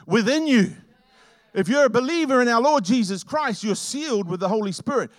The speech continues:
There's a well within you in this temple, in this earthen vessel, that if only you open the doors, it can flow out.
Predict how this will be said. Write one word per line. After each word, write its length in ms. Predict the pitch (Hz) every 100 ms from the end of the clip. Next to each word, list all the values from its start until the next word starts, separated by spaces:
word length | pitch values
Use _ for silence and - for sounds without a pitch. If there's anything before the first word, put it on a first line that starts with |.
| - -
There's 220 | 240 220
a 100 | 220
well 420 | 214 294 330 330
within 320 | 320 220 214 156
you 240 | 143 180 _ _ _ -
in 220 | 202 202
this 200 | 233 -
temple, 580 | - 311 302 175 151 185 -
in 140 | 208
this 180 | 214 180
earthen 380 | 247 294 302 247
vessel, 500 | 202 170 170 165 202 - -
that 140 | 196
if 100 | 208
only 320 | 202 311 349 320
you 80 |
open 300 | 302 294 277
the 80 | 269
doors, 480 | 214 214 175 175 147 - -
it 120 | 185
can 160 | 214 196
flow 380 | - 240 330 311
out. 380 | 190 143 131